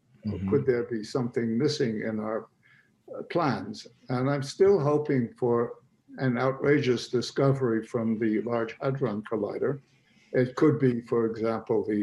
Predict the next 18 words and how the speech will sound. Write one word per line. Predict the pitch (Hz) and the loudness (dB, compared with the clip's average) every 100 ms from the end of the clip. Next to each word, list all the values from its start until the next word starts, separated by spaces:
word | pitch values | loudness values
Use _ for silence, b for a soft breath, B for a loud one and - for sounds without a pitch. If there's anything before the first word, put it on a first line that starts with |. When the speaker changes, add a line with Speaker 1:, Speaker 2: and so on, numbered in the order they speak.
| 98 | 0
Speaker 2:
uh, | 101 - 117 | -2 -2 -4
discovery | 127 123 - 123 117 120 113 | -2 -2 0 -2 0 0 2
of, | 104 104 - _ _ b b _ - | 0 -2 -10 _ _ b b _ -6
uh, | 117 123 | -4 0
a | 139 | 2
new | 143 139 | 4 2
particle | 139 135 139 143 143 135 127 | 2 2 4 2 2 2 2
that | 117 113 - | 0 -4 -2
decays | 117 107 127 120 113 127 | -4 -2 0 0 0 -2
into | 117 - 110 | -2 0 -2
a | 113 | 0
pair | 127 123 123 113 | 0 2 2 0
of | 107 | -2
leptons | 120 135 - 135 123 123 - | -2 -2 -2 -2 0 -4 -2
with | 110 | -4
the | - 113 | -4 -4
same | 123 117 104 | -2 -4 -6
charge, | - 135 139 143 139 - | -4 0 2 2 0 -6